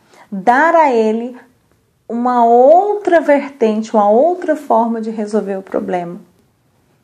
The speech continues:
Já viu aquele ditado, "Quando um não quer, dois não briga"? É você ser esse um que não quer brigar,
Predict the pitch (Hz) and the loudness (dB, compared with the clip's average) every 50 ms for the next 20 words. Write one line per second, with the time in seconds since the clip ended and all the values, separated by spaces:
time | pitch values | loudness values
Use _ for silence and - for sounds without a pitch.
0 | _ _ _ _ _ _ _ _ _ - 233 240 233 233 285 285 269 277 277 233 | _ _ _ _ _ _ _ _ _ 0 2 2 2 4 2 0 0 0 0 -2
1 | 233 220 196 214 208 208 - 220 214 220 214 208 208 208 - 220 214 214 208 208 | -2 -2 -4 -8 -10 -4 -2 0 0 0 0 -2 -6 -6 -4 -4 -2 -2 -4 -6
2 | 208 208 214 226 226 214 202 202 202 - 220 208 208 202 190 196 190 190 185 - | -6 -6 -4 -4 -4 -6 -8 -10 -10 -4 -2 -2 -2 -2 -4 -8 -10 -10 -10 -12
3 | 185 180 175 185 202 214 208 196 170 - - 180 - _ _ _ _ _ _ _ | -14 -8 -6 -4 -2 -2 -4 -4 -8 -12 -18 -20 -20 _ _ _ _ _ _ _
4 | _ _ _ _ _ _ _ _ _ _ _ _ _ _ _ _ _ _ _ _ | _ _ _ _ _ _ _ _ _ _ _ _ _ _ _ _ _ _ _ _
5 | _ _ _ _ - 247 247 226 226 247 240 240 - - 262 262 262 - 269 240 | _ _ _ _ -4 -4 -4 -2 -2 -2 -2 -2 -2 -2 -2 -2 0 -2 -2 0
6 | 240 240 233 233 - - - 254 247 254 302 370 370 - - 320 320 311 320 320 | 0 0 -2 -4 -8 -12 -12 -8 -4 -4 -4 -4 -4 -8 -8 -4 -2 -2 -2 -2
7 | 302 - - 220 208 214 214 214 220 226 220 202 185 202 196 190 190 190 190 | -6 -4 -2 -2 0 0 -2 -2 -4 -4 -4 -4 -2 -2 -2 -2 -4 -8 -14